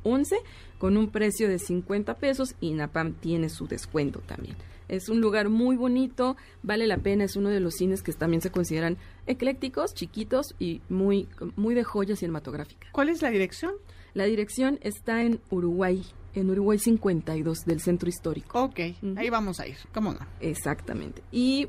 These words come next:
Speaker 1: bueno, aquí ya nos vamos a, eh, a, a las calles, porque el día de hoy justamente va a haber una megaprocesión de Catrinas,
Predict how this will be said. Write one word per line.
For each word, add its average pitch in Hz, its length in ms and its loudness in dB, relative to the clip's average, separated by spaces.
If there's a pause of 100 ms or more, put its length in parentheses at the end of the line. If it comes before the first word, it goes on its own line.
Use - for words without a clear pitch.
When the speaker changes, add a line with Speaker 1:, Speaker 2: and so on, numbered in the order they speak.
Speaker 1:
bueno, 208 460 2
aquí 202 240 0
ya 240 160 0
nos 247 140 0
vamos 208 320 0
a, 165 240 0 (400)
eh, 165 240 2 (240)
a, 160 180 0 (240)
a 135 100 -6
las 110 200 -8
calles, 170 500 0
porque 180 240 -2
el 180 120 4
día 226 200 4
de 226 120 4
hoy 220 120 6
justamente 208 580 0
va 190 60 2
a 180 40 4
haber 175 140 4
una 175 140 4
megaprocesión 156 640 0
de 165 80 2
Catrinas, 160 720 0